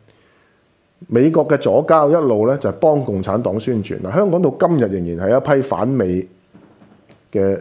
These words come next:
知識分子，係反美反到過晒龍，就係呢，連一啲嘅即係明顯係 evil 嘅國家或者人呢，佢哋都會支持，就係因為反美，即係等於曾方達嗰啲啦。越戰嗰陣時走去河內支持呢個越共，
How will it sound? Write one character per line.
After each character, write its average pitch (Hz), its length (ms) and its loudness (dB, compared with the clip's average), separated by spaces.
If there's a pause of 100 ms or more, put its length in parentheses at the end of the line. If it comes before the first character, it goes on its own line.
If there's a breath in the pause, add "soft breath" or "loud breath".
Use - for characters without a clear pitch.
(120)
知 143 100 -2
識 143 80 2
分 85 240 -4
子， 85 140 -8 (100)
係 101 160 -6
反 98 240 -2
美 113 140 2
反 104 120 -2
到 113 140 0 (140)
過 95 240 -4
晒 82 180 -6
龍， 78 120 -8 (1040 soft breath)
就 120 100 2
係 113 80 4
呢， 156 120 6
連 120 140 0
一 107 40 0
啲 147 280 2
嘅 104 180 2 (360)
即 - 100 0
係 123 140 4 (160)
明 110 300 0
顯 127 320 2
係 120 540 -2 (100)
evil 185 580 4
嘅 107 80 0 (300)
國 120 240 2
家 151 120 6
或 104 140 4
者 110 80 2
人 98 220 0
呢， 117 200 -10
佢 110 60 0
哋 101 140 2
都 131 100 0
會 104 80 2
支 101 180 -2
持， - 160 -10 (320)
就 - 80 0
係 110 60 4
因 139 60 4
為 117 80 4
反 92 180 -4
美， 101 260 -2
即 - 60 0
係 156 60 2
等 139 100 4
於 135 100 2
曾 143 200 2
方 143 160 4
達 92 100 0
嗰 98 140 -2
啲 107 80 0
啦。 - 80 -6 (1000 soft breath)
越 143 100 4
戰 160 200 4
嗰 185 140 6
陣 156 60 2
時 120 80 2
走 147 200 6
去 117 60 0
河 90 140 0
內 92 200 0 (200)
支 165 120 2
持 - 140 -2
呢 98 60 2
個 127 80 4
越 95 140 0
共， 78 260 -10